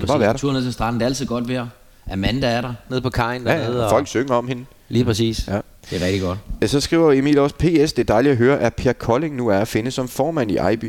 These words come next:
Speaker 2: I F otteogtres. Som ungdomsspiller hamrede jeg et hav af kasser ind med ham som træner. Dog på et niveau, der er alt for jammerligt til, at det bør siges højt." Det har vi, du så alligevel fået til at gøre her nu, Emil.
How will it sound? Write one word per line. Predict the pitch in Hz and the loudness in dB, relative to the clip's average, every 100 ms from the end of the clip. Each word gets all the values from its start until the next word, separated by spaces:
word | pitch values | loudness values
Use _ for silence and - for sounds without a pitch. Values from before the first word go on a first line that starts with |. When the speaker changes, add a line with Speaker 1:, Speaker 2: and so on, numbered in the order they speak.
| 107 | 0
Speaker 2:
I | 98 | 2
F | 98 - | 0 -2
otteogtres. | 95 92 - 143 170 - - | -2 -2 -2 -2 -2 -4 -6
Som | - 113 | -4 -2
ungdomsspiller | 127 143 131 123 110 | -2 -2 0 0 0
hamrede | 104 107 107 | 0 0 2
jeg | 92 | 2
et | 85 | 0
hav | 98 127 | 0 0
af | |
kasser | - 107 - | 0 -2 -2
ind | 92 107 | 0 0
med | 87 | 0
ham | 92 87 | -6 -6
som | 85 | -10
træner. | 78 120 127 151 - - - | -6 -2 0 -2 -6 -14 -2
Dog | 131 131 | -2 0
på | 143 | -2
et | |
niveau, | 120 107 110 | 0 0 2
der | 104 | 2
er | |
alt | 95 | 2
for | 110 | 2
jammerligt | 90 78 92 | 0 0 -4
til, | - 90 | -2 -2
at | 85 | -2
det | 87 | -4
bør | 87 | -6
siges | 87 - - | -6 -6 -2
højt." | 147 135 - - - | -4 -4 -14 -20 -2
Det | 113 113 | 2 2
har | |
vi, | 101 85 - | 0 -4 -10
du | - | -8
så | 90 | -4
alligevel | 92 95 87 | -2 0 -2
fået | 92 80 | -2 -4
til | 85 | -6
at | 73 | -4
gøre | 80 87 - _ _ - | -4 -4 -8 _ _ -14
her | 82 76 | -8 -6
nu, | 78 127 | -2 -2
Emil. | 139 139 | 0 0